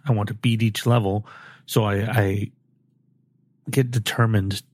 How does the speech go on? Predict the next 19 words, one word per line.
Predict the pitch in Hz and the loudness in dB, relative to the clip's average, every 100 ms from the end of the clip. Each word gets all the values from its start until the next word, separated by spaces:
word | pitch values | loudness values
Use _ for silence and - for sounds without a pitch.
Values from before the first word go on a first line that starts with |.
| _ | _
to | - 107 98 | 0 2 2
not | 107 117 | 0 -2
put | - 117 | -2 -2
the | 120 | 0
device | 104 107 117 127 | -2 0 0 -2
down | 117 98 | -2 -2
until | 101 110 | -2 -2
I | 101 | -2
beat | 98 120 - | -2 -4 0
the | 110 | 0
level | 107 110 104 | 0 0 -2
that | 95 | -4
I'm | 90 | -2
on. | 131 123 107 - _ _ _ _ _ _ _ _ _ _ _ _ _ _ | 0 0 -2 -10 _ _ _ _ _ _ _ _ _ _ _ _ _ _
But | - - 139 147 | -14 -4 -2 0
then | 139 131 | 2 4
when | 120 | 4
I'm | 110 101 | 2 0
done, | 92 127 147 98 104 139 | 2 4 4 2 -2 -6